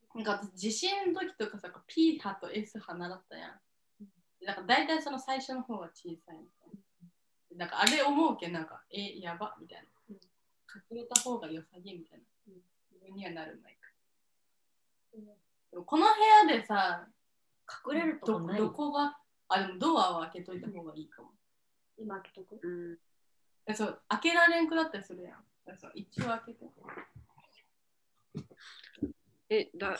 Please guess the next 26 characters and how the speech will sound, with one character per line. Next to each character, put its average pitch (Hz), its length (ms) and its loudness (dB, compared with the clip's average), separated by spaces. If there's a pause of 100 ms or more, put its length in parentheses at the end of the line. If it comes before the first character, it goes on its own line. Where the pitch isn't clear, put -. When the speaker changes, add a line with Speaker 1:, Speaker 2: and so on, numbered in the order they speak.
(160)
Speaker 3:
う 185 60 -8
ん、 175 340 -12
大 185 140 -12 (180)
丈 185 300 -2 (260)
夫 147 200 -2
で - 160 -10
す - 220 -6
か？ - 280 -2 (580)
Speaker 2:
多 180 180 -8
く 180 200 -14
な 175 220 -6
い。 - 20 -6
Speaker 1:
う 180 60 -6
ん、 - 1600 -10
今 220 200 2
め 196 140 -4
っ 202 60 -14
ち - 80 -4
ゃ 214 60 2
お-、 208 80 0 (120)
持 202 180 -6
ち - 140 -8
物 180 320 -4
多 160 100 -4
い 156 80 -6
わ。 - 160 -18